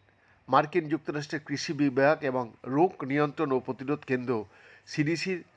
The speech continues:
বিজ্ঞানীদের সহযোগিতায় টাফটসের কামিংস স্কুল of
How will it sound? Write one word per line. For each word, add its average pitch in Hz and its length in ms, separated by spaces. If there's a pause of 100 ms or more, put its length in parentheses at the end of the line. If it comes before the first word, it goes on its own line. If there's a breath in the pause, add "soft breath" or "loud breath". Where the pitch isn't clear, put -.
(280 soft breath)
বিজ্ঞানীদের 156 600
সহযোগিতায় 143 720 (1080 soft breath)
টাফটসের - 1000 (120)
কামিংস 156 380
স্কুল 151 280
of 139 140